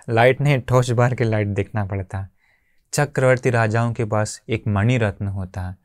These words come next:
वो मणि रत्न रात में निकल, निकाल दा तो दस किलोमीटर लाइट निकलता है उस मणि से।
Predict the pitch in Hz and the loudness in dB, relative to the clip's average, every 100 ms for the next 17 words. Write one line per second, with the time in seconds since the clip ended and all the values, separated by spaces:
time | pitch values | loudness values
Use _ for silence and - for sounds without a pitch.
0 | _ - - 104 107 110 113 117 117 113 | _ -20 -2 2 2 2 0 0 -2 -2
1 | 107 92 95 107 - 110 107 - 110 110 | -2 -2 -4 -4 -4 -4 -4 -2 -4 -4
2 | 107 104 104 107 107 104 98 85 - _ | -4 -4 -2 -2 0 0 -2 -8 -8 _
3 | _ _ 123 117 151 - - 151 151 143 | _ _ -12 0 2 2 0 0 0 0
4 | 127 123 110 110 107 - 104 98 101 107 | -2 -2 -2 -2 -4 -6 -6 -6 -6 -8
5 | 117 - 117 104 95 - - | -8 -8 -8 -8 -8 -10 -14